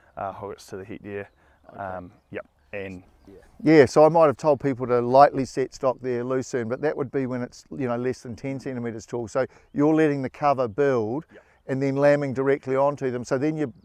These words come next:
Speaker 2: essentially stay away from them through that lambing period.
Speaker 1: Yep, yep. We, um, we let them do their thing. Uh, we try not to intervene if we don't have to. Um, and yeah, we, f-, we find if we, um, you know, the, the, they have enough cover there that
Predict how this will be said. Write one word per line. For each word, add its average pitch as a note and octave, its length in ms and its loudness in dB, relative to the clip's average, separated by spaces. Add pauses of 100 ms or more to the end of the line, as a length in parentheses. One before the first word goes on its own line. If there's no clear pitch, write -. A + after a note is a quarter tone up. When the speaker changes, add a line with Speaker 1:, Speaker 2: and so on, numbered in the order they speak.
(200)
Speaker 2:
essentially D#3+ 460 -4
stay C#3+ 240 2
away B2+ 260 2
from C3 240 -6
them B2 120 -8
through B2+ 200 -6
that B2+ 160 -2
lambing B2+ 320 -4
period. A#2 460 -6
Speaker 1:
Yep, A#2+ 120 2 (260)
yep. A2+ 220 0
We, G2+ 300 2
um, F#2 280 2
we G2 340 0
let A2+ 180 2
them G#2 140 -4
do G2+ 120 -4
their F#2+ 120 -2
thing. G2+ 440 -2
Uh, G2 300 4
we G2 500 -2
try G#2+ 300 4
not G2 160 -2
to G2+ 100 -4
intervene F#2+ 440 -4
if F2+ 120 -8
we F2+ 80 -8
don't F#2+ 200 -6
have G2 240 -8
to. A2 180 -2 (420)
Um, F#2 320 -2 (120)
and F#2 280 -6
yeah, F#2+ 140 -4
we, F#2 140 -6
f-, - 260 -18
we G2 140 -4
find F#2+ 340 -4
if - 180 -8
we, F#2 220 -2
um, F2 240 -6 (300)
you G2+ 80 -4
know, G2+ 120 4
the, G2 160 2 (120)
the, F#2+ 200 0 (320)
they G2 140 0
have A2 180 2
enough A2+ 380 0
cover G#2 300 -2
there G#2 180 -4
that F#2+ 160 -4